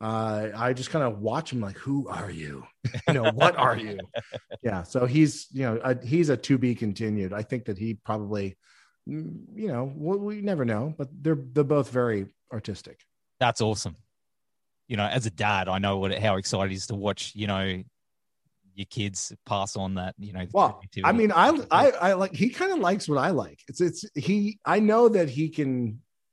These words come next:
Speaker 1: I know he's a musician. I, I, I feel like he'll probably be able to pick up any kind of instrument pretty effortlessly. He seems to exhibit that, um,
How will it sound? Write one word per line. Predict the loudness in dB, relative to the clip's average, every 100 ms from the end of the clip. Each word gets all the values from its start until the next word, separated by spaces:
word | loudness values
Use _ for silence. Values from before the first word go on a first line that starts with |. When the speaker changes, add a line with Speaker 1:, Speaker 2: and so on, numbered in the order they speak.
| _ -12
Speaker 1:
I | -6 0
know | 2 4 4
he's | 2 0
a |
musician. | -2 -2 -2 -2 -4
I, | -6 -6 -8
I, | -8 -8 -10 -12
I | -12
feel | -6 -6
like | -4 -6
he'll | -8 -10 -14 _ _
probably | -4 -2 0 -2 -4 -6 -2
be | -2
able | -2
to | -6
pick | -8 -6
up | -6 -6
any | -6
kind | -6 -6
of | -6
instrument | -8 -8 -8 -10 _ -20 -20 _ _
pretty | -2 2 2
effortlessly. | 0 -2 -6 -4 0 0
He | 0 -4 -6
seems | -6 -4 -4 -2
to | -2
exhibit | -2 0 0 2 -2 -4 -18 _ -20 -20 _ _
that, | 2 2 2 -2 -10 -14 -14 -6
um, | -2 0 -2 -2 -4